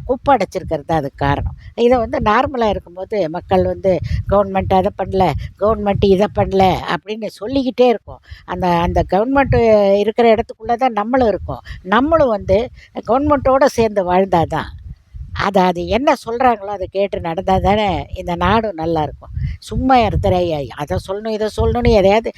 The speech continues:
குறை இருந்தா சொல்ல வேண்டியது தான். மத்தபடி இது, இந்த விஷயங்கள்லாம் நம்ம போடுறது தானே. கவர்மெண்ட்டா கொண்டாந்து நம்ம வீட்டு வாசல்ல குப்பை போடுறோம்,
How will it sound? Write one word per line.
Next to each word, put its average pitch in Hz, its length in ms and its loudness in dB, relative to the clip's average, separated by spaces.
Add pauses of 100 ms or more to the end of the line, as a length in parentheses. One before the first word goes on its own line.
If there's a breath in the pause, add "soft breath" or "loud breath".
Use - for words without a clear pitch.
(120 soft breath)
குறை 262 260 2
இருந்தா 302 280 2
சொல்ல 226 280 -8
வேண்டியது 156 360 -6
தான். 123 180 -10 (280 loud breath)
மத்தபடி 233 400 2
இது, 202 200 2
இந்த 262 220 2
விஷயங்கள்லாம் 226 800 0
நம்ம 208 280 -6
போடுறது 202 400 -2
தானே. 147 240 -2
கவர்மெண்ட்டா 226 520 0
கொண்டாந்து 240 380 -2
நம்ம 233 160 -2
வீட்டு 226 220 2
வாசல்ல 208 320 -2
குப்பை 220 300 -4
போடுறோம், 185 360 0